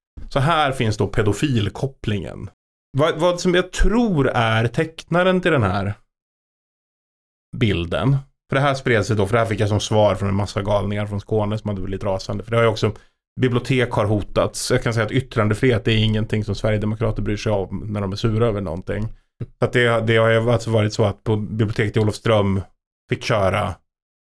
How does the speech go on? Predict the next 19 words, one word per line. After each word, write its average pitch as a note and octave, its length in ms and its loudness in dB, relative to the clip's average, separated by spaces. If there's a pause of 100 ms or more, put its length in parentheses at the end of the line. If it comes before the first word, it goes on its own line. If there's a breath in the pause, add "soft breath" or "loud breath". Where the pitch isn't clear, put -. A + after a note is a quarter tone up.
(240)
eh, A2 100 2
Drag G#2+ 260 2
Queen G2+ 140 0
Story G#2+ 240 2
över G2 140 2
digitalt F#2+ 560 -2
till G2 140 -8
exempel, G2+ 460 -6
för - 100 -10
att - 60 -10
hotbilden G#2 320 -6
var G2+ 80 -6
för G#2+ 80 -6
stor. G#2 400 -2 (120)
Malmö G2+ 380 2 (100)
bibliotek G#2 500 -2
fick G#2 140 -6
öka G#2+ 280 0
säkerheten. G2+ 960 -2